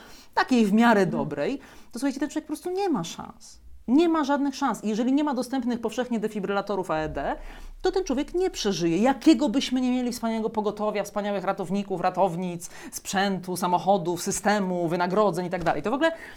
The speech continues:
Speaker 1: n-, nie jest do nadrobienia to, co się dzieje w czasie dojazdu. I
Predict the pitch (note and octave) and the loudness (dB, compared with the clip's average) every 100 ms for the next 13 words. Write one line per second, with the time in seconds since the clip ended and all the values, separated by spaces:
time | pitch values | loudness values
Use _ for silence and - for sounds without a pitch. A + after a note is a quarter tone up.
0 | - - - F#3+ - - - - - G#3 | -20 -16 -8 -8 -10 -18 -18 -18 -8 2
1 | A3 D#4+ F4 E4 G3+ F#3+ A#3+ A#3+ A3+ C4+ | 8 8 8 4 0 0 4 4 4 2
2 | G#3+ C#4 A3 E3 G#3+ A3 A#3 G#3 G#3 F3 | 2 2 2 -2 -4 -4 -8 -6 -4 -2
3 | F#3+ F#3 E3 E3+ D3+ - - - - - | -4 -4 -8 -10 -10 -12 -14 -18 -20 -20
4 | - _ - _ - - _ G#3+ G3+ G3+ | -20 _ -20 _ -20 -20 _ -2 0 0
5 | G3 F3+ | -2 -6